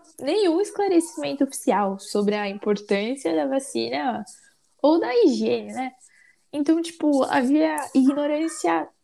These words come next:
total, né, sobre o assunto pela parte dos indivíduos, né, da população de lá,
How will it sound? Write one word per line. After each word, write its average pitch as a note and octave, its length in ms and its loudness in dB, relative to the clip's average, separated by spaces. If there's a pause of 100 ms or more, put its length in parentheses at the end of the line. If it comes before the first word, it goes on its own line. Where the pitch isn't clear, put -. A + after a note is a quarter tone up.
total, B3+ 600 0
né, A3+ 300 -8
sobre B3+ 320 -2
o D4 60 0
assunto E4 960 0
pela E4+ 220 0
parte E4+ 520 -2
dos D4 240 0
indivíduos, A3 580 -4
né, A3+ 180 -2 (360)
da G#3 180 0
população C4 720 0
de B3+ 120 -2
lá, A#3 340 2